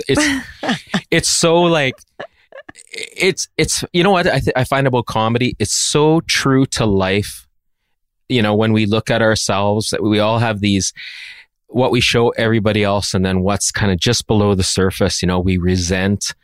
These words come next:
Speaker 1: people being better than us or winning or, you know, all that type of stuff. And Julie re-, really brings that out. I love it.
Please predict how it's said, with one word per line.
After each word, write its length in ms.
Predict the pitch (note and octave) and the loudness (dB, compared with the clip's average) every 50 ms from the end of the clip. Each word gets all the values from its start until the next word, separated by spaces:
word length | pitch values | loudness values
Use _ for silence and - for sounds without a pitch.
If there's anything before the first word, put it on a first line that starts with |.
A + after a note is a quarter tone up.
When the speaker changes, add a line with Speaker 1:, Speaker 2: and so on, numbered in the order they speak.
| _ _ _ _ _ _ _ _ | _ _ _ _ _ _ _ _
Speaker 1:
people 300 | - - A2 - - G2+ | -8 -6 -6 -2 -2 -2
being 280 | F2+ E2+ G2 F#2+ F#2+ F#2 | -2 0 0 0 0 0
better 340 | D#2 - F2+ F2 F2+ F#2 F#2 F2+ | 0 -2 -2 -2 0 0 0 0
than 140 | F#2 F2+ F2+ | 0 0 0
us 260 | F2 F2+ F#2 - - | -2 -2 -4 -4 -2
or 100 | F2 E2+ | -2 -2
winning 580 | E2+ E2+ F2 F#2 F2+ F#2 F#2 F#2+ F#2+ F#3+ F#2 F#2 | -2 0 0 0 0 0 0 0 0 0 0 0
or, 160 | F2 F2 F2 - | 0 -2 -2 -2
you 80 | - G2+ | -2 -2
know, 100 | F#2 F#2 | 0 0
all 180 | D#2+ C#2+ F#2+ F#3+ | 0 0 -2 -2
that 200 | - F#2 F2+ - | -2 -4 -4 -2
type 160 | - F#2+ - - | -4 -4 -4 -4
of 60 | - | -6
stuff. 240 | - - G2 F#2+ - | -4 -4 -4 0 0
And 120 | G2+ F#2+ | 0 0
Julie 240 | F2+ A2+ A2+ A#2 G#2+ | 2 2 2 2 2
re-, 240 | F2 F2 E2+ E2+ - _ - | 0 0 -2 -2 -4 _ -4
really 220 | F#2+ G#2 G2+ F#2 F2+ | -2 0 2 0 0
brings 280 | D#2+ E2+ F2 F2 E2 | 0 -2 -2 -2 -2
that 180 | - D2+ D2 C#2+ | -2 -2 0 0
out. 200 | D2 D2+ - - _ - | 0 -2 -2 -4 _ -10
I 120 | - - E2+ | -6 -4 -2
love 220 | F2+ F2 E2+ D#2+ | 0 0 0 0
it. 100 | D#2+ - | -2 -6